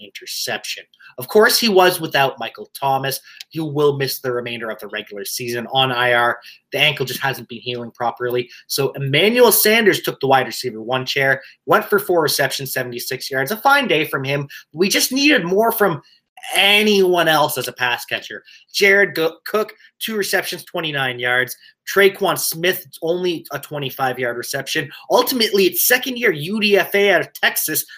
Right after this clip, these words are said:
Lil Jordan Humphrey, who gets two, two receptions, twenty-nine yards and a touchdown. So it's a different story from the running backs, of course, because Alvin Kamara is fantastic,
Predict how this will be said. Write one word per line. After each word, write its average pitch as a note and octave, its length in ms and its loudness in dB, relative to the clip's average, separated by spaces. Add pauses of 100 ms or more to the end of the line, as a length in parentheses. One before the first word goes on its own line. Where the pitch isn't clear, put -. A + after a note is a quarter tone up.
(160)
Lil G#3 320 4
Jordan D#3 420 0
Humphrey, F3 440 -4
who C3 220 -6
gets - 220 -4 (320)
two, F3 400 -8
two G#3+ 140 0
receptions, D#3 460 -2
twenty-nine C#3 480 -2
yards B2+ 220 -2
and A2 100 -10
a - 20 -14
touchdown. A#2 500 -6 (320)
So D#3+ 220 4
it's D#3 140 0
a - 40 0
different A#3 280 2
story F3 240 4
from D3 140 -6
the B2+ 80 -2
running C3+ 220 0
backs, A#2 240 -4
of A#2 100 -16
course, B2 360 -4
because B2+ 260 -6 (300)
Alvin E3 320 2
Kamara A#2+ 300 -6
is - 140 -8
fantastic, B2+ 640 -6